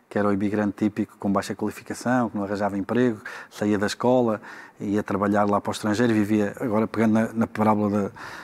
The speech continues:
da, da, da gaiola dourada, vivia numa cave em, em, em Paris, eh, em trabalhos menial jobs, ou seja, trabalhos de limpeza, etcétera, manda-, amealhava tudo para fazer a casa em Portugal, na província, não era? Pronto, esse paradigma morreu.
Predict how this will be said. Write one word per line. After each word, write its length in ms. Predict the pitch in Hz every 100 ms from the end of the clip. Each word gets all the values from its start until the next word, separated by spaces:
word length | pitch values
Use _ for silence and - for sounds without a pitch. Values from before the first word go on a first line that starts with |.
| -
da, 80 | -
da, 160 | 101 110
da 200 | 107 104
gaiola 320 | 98 107 107
dourada, 380 | 101 110 131 123
vivia 280 | 107 98 110
numa 200 | 107 104
cave 340 | 117 113 101 - - - -
em, 420 | 107 107 107 104 -
em, 800 | 107 107 104 101 101 104 107 110
em 40 |
Paris, 480 | - 107 120 139 - - - - -
eh, 220 | 101 101
em 40 |
trabalhos 680 | 95 110 110 110 104 - -
menial 320 | 110 110 104
jobs, 360 | 98 107 123 113
ou 60 | 95
seja, 300 | - 95 95
trabalhos 260 | 101 98
de 60 | 107
limpeza, 400 | 104 113 120 110
etcétera, 420 | 95 120 127 127 - - -
manda-, 520 | 107 110 120 117 120
amealhava 420 | 110 117 117 110
tudo 380 | 98 135 143 135
para 100 | 117
fazer 220 | 107 104
a 40 |
casa 220 | 101 110 110
em 60 |
Portugal, 420 | 104 - 113 127
na 80 | 123
província, 400 | 107 110 123 -
não 120 | 101
era? 100 | 120 - - - -
Pronto, 260 | - 104 117
esse 80 | 139
paradigma 400 | 165 151 151 151
morreu. 400 | 151 185 127